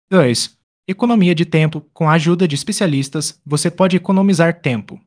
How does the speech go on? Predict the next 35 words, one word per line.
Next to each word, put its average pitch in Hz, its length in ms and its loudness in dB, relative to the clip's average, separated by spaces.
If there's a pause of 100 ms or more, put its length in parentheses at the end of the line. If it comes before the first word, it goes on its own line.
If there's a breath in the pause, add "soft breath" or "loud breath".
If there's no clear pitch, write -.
(300)
Eles 127 220 -4
cuidam 165 260 -2
da 170 140 0
parte 202 320 0
burocrática, 175 800 -2
permitindo 196 460 0
que - 100 -8
você 185 260 -2
se 185 140 -4
concentre 214 580 -2
em 151 120 0
outras 160 360 -4
áreas 160 280 0
do 156 80 -4
seu 185 180 -4
projeto. 147 640 -4 (360)
Três, 147 500 2 (300)
minimização 147 500 -2
de 165 120 0
riscos. 120 540 -8 (140)
Uma 208 160 0
consultoria 196 560 0
pode 180 300 0
ajudá-lo 160 380 2
a 185 60 2
identificar 180 640 -2
e 170 120 0
evitar 190 300 0
riscos 156 380 -4
que 196 120 -4
poderiam 175 420 0
causar 165 400 0
problemas 185 480 0
no 170 100 -2
futuro. 139 560 -4